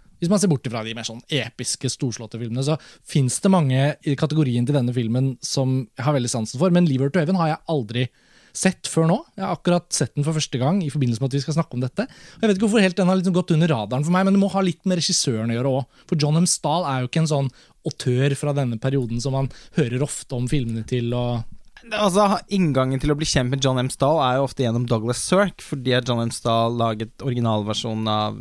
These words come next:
Speaker 2: eh, Imitation, eh, of Life og... Um, eh,
Speaker 1: Magnificent Obsession.
Speaker 2: Magnificent Obsession. Eh, og Leave Her to Heaven,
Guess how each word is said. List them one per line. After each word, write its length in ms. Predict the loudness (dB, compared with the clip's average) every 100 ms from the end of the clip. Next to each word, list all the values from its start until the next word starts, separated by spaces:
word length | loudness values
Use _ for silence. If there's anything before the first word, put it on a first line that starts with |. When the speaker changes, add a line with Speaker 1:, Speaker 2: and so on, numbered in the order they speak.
| -10
Speaker 2:
eh, 560 | -10 -8 -8 -10 -12 -8
Imitation, 960 | -6 -4 -2 -4 -4 -6 -4 -4 -6 -8 -14 -20 -20 _ -2
eh, 160 | -2
of 240 | 0 -2 2
Life 540 | 4 4 0 -10 -20 _ _ -6
og... 400 | -2 0 2 2
Um, 480 | 2 2 0 -2 -6 -10 _ _ -12 -6
eh, 800 | -4 -2 -4 -4 -4 -4 -4 -2
Speaker 1:
Magnificent 500 | 0 0 0 -2 0
Obsession. 300 | 2 2 2
Speaker 2:
Magnificent 440 | 0 -2 -6 -4
Obsession. 480 | -4 -2 -2 0 -2 -4 -20 -20 -8
Eh, 340 | -2 0 0 -2 0
og 380 | 2 2 2 -4 -2
Leave 260 | 2 4
Her 120 | 4
to 140 | 2 2
Heaven, 400 | 2 2 0